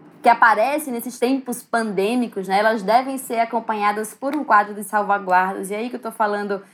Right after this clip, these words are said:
um quadro de salvaguardas, é, tô falando de proporcionalidade, né, um exame sério da proporcionalidade dessas medidas, proporcionalidade em sentido amplo, né? Ou seja, primeiro aquela pergunta sobre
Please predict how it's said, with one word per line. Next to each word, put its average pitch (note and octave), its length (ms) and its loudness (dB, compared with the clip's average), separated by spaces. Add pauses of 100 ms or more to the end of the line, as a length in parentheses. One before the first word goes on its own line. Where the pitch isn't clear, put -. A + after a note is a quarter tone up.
(200)
um F#3+ 120 -8
quadro A3 320 6
de G3+ 40 -16
salvaguardas, G#3 720 2
é, C4 460 -2
tô - 80 -20
falando A#3 260 -2
de A#3+ 80 -8
proporcionalidade, G#3+ 920 0
né, G#3 120 -4
um G#3+ 80 -4
exame A3 340 -4
sério A#3 400 -2
da A3+ 80 0
proporcionalidade G#3 720 -6
dessas G3 240 -8
medidas, G3 500 -8
proporcionalidade G3+ 540 0
em G3+ 40 -8
sentido G3 520 -10 (440)
amplo, B3 460 0
né? F#3+ 160 -2
Ou G#3+ 80 0
seja, F#3+ 240 -6
primeiro G3+ 340 -4
aquela A3+ 220 0
pergunta G#3 500 -4
sobre A3 360 -4